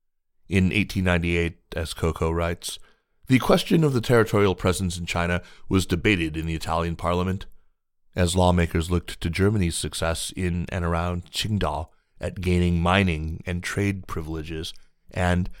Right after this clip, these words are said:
an accompanying gain in international prestige. To these ends, the Italian government dispatched a cruiser, the Marco Polo, to investigate the coastline and find a suitable spot for an Italian concession.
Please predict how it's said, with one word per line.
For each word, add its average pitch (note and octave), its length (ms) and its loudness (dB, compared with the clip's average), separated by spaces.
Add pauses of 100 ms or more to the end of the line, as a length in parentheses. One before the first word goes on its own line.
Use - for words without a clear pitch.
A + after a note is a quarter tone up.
(120)
an - 120 -2
accompanying F#2 680 2
gain F2+ 420 0
in D#2 100 -6
international E2+ 600 -2
prestige. F2+ 840 -6 (1200)
To A2+ 100 4
these A2 240 6
ends, G#2 380 2 (320)
the G#2+ 80 6
Italian A2 420 6
government G2+ 360 4
dispatched - 540 -2
a E2+ 80 0
cruiser, F#2+ 560 -2 (380)
the E2+ 260 0
Marco G2 380 6
Polo, D#2+ 520 -4 (460)
to B2+ 120 6
investigate A#2 600 4
the - 80 -12
coastline E2 640 -2 (240)
and F2 160 -2
find G2+ 300 6
a E2+ 100 2
suitable A2+ 460 -2
spot - 440 0
for D#2 160 -6
an D#2+ 80 -6
Italian E2 540 -4
concession. - 640 -8